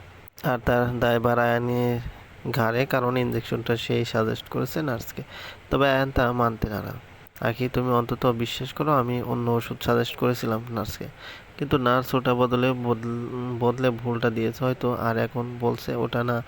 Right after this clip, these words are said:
ইয়ে, আমি বলেছি ওকে দিতে। আমি এর কিছুই জানি না।" "না ইন্সপেক্টর সাহেব, আমি সত্যি বলছি, ইনজেকশনটা স্যার আমাকে দিতে বললেন।" "মিথ্যুক মেয়ে, তোমাকে তো আমি।" নার্স চোখ নিচু করে চোর গলায়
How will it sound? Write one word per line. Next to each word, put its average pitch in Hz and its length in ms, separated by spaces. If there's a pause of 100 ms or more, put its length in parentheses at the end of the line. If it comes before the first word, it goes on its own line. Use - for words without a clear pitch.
(400)
ইয়ে, 127 100
আমি 120 220
বলেছি 120 460
ওকে 120 220
দিতে। 107 220 (440)
আমি 120 280 (280)
এর 123 200
কিছুই 123 280
জানি 110 200
না।" 92 140 (680)
"না 127 160
ইন্সপেক্টর 120 480
সাহেব, 127 240 (120)
আমি 120 260
সত্যি 120 380
বলছি, 113 400
ইনজেকশনটা 123 720 (640)
স্যার 120 300
আমাকে 117 360 (280)
দিতে 127 200
বললেন।" 107 300 (720)
"মিথ্যুক 123 400
মেয়ে, 123 300
তোমাকে 123 300
তো 127 100
আমি।" 120 320 (500)
নার্স 117 360
চোখ 117 260
নিচু 113 300
করে 127 280
চোর 117 280
গলায় 117 400